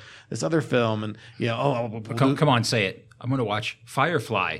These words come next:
Speaker 2: so now I wanna do Firefly."
Speaker 1: Right? Everyone wants to do Firefly.
Speaker 2: Yeah, we, we had that discussion on, uh, on Wednesday, or on Thursday night on the other show. It was kind of funny,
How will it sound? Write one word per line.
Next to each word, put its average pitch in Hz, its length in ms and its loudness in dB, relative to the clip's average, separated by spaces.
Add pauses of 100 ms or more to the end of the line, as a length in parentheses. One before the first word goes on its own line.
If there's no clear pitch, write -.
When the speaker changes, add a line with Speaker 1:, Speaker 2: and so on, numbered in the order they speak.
Speaker 2:
so - 160 -4
now 120 120 4
I 147 40 2
wanna 110 200 -2
do 120 140 0
Firefly." 120 760 0
Speaker 1:
Right? 160 340 4
Everyone 131 320 -2
wants 104 160 -10
to - 60 -18
do 95 80 -14
Firefly. - 800 -12
Speaker 2:
Yeah, - 100 -4
we, 107 140 2
we 117 160 -2
had 113 140 0
that 107 160 -4
discussion 107 520 -4
on, 95 280 -2
uh, 90 240 -8 (140)
on 101 200 -12
Wednesday, 98 480 -6
or 104 160 0
on 98 120 0
Thursday 92 360 -4
night 87 220 -8
on 82 100 -12
the 85 80 -10
other 85 180 -8
show. 80 320 -10 (240)
It - 60 -12
was 87 100 -6
kind 90 160 -8
of 82 80 -12
funny, 82 360 -12